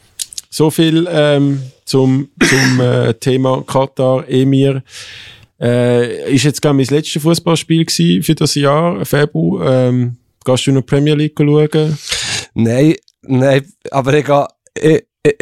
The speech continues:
Speaker 2: ich, ich will am vierten Januar, ähm, Inter Napoli schauen, Big Game in Serie A, bin einmal schauen, also gestern, äh, wie es aussieht, ich möchte gerne mit dem Sohn gehen und ja, Schwarzmarkt ist e-, schon explodiert, schon seit langem ausverkauft, also es gibt ein Leben nach der W M,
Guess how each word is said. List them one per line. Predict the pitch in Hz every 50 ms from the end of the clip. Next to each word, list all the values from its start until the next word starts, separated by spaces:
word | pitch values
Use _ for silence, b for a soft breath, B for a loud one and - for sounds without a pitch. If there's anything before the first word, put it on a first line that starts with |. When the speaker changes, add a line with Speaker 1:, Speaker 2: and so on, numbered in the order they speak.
| -
Speaker 2:
ich, | - 151 -
ich | 156 143
will | 147 131 117 -
am | - 123
vierten | - - 156 143 120 - - 147 143
Januar, | 131 135 135 135 139 139 135 131 131 131 135 131 127
ähm, | 127 123 120
Inter | 117 123 131 - - - 117
Napoli | 117 117 120 131 - - 139 135 135 131
schauen, | 131 131 135 139 143 139 151 135 -
Big | 139 123 120 - -
Game | 127 123 123 127 120
in | 113
Serie | - 120 113 110 120 123 123 123
A, | 123 131 135
bin | 127 110 113 110 107 - -
einmal | 85 85 73 101 110 113 - - 120 117 -
schauen, | 110 107 110 120 117
also | 123 113 95 98
gestern, | - 110 110 120 120 - - - - 120
äh, | 107 104 104 104 101 104 107
wie | 107
es | 107 101
aussieht, | 117 123 120 - - - 131 123 117 120 120 - -
ich | 117 101 - - -
möchte | - 101 95 -
gerne | - 101 98 104
mit | 104 95 -
dem | -
Sohn | - - 101 101 107 117 123 120
gehen | - 113
und | 113 110 110 110 98 92 87
ja, | 92 87 98 104
Schwarzmarkt | - - 92 92 98 - - - 98 95 101 - -
ist | 98 - -
e-, | 92 87 - - - - -
schon | - - 98 95
explodiert, | 92 - - 95 85 98 110 117 113 -
schon | - 95
seit | 90 95 -
langem | 101 92 98 101 104 95 101
ausverkauft, | 113 117 - - 123 - 117 117 113 117 113 - - B B B 165 170 151 143 127 101 B
also | - - 107 104 139
es | 143 127
gibt | - 147 135 139
ein | 123
Leben | 104 139 139 147 135 139 131
nach | 131 - - -
der | - 165 147
W | 147
M, | 147 147 147 143 151 196 220 214